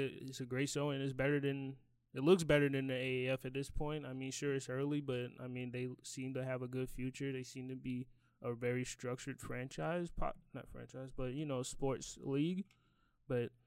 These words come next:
I'm gonna have to move on to my losers, going on to the M L B with the Mookie Betts trade. The, the whole debacle right there, putting ho-,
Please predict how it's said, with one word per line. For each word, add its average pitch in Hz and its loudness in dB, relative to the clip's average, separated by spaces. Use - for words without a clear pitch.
I'm 139 2
gonna 160 8
have 151 4
to 147 2
move 151 2
on 151 6
to 147 4
my 131 2
losers, 160 4
going 151 2
on 151 2
to 147 0
the 139 2
M 151 2
L 143 2
B 156 4
with 151 2
the 139 0
Mookie 147 0
Betts 143 2
trade. 139 0
The, 139 0
the 135 0
whole 180 6
debacle 143 4
right 131 0
there, 131 0
putting 160 12
ho-, 151 -4